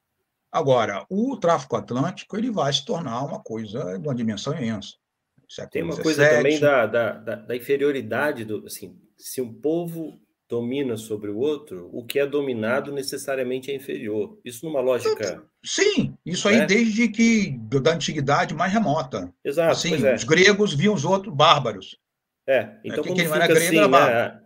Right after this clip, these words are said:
Speaker 1: era
Speaker 2: É, eu,
Speaker 1: escravizado.
Speaker 2: eu, eu ouvi
Speaker 1: Era
Speaker 2: isso
Speaker 1: bárbaro.
Speaker 2: algumas vezes na minha vida,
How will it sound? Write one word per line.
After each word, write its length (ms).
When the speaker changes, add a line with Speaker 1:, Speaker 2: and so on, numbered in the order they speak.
Speaker 1:
era 120
Speaker 2:
É, 20
eu, 40
Speaker 1:
escravizado. 720
Speaker 2:
eu, 260
eu 120
ouvi 240
Speaker 1:
Era 80
Speaker 2:
isso 120
Speaker 1:
bárbaro. 100
Speaker 2:
algumas 240
vezes 180
na 100
minha 180
vida, 420